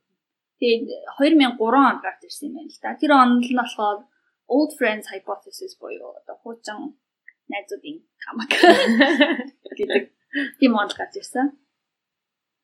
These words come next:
Тэгээд энэ яадаг вэ гэхээр, а,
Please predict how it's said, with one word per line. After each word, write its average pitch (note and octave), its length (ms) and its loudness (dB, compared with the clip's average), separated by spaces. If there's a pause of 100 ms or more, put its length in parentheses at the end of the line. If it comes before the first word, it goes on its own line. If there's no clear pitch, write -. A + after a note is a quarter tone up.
(540)
Тэгээд C4+ 300 6
энэ D4+ 640 8
яадаг A#3 360 2
вэ G#3+ 120 4
гэхээр, G3 320 -8 (480)
а, G3 80 -4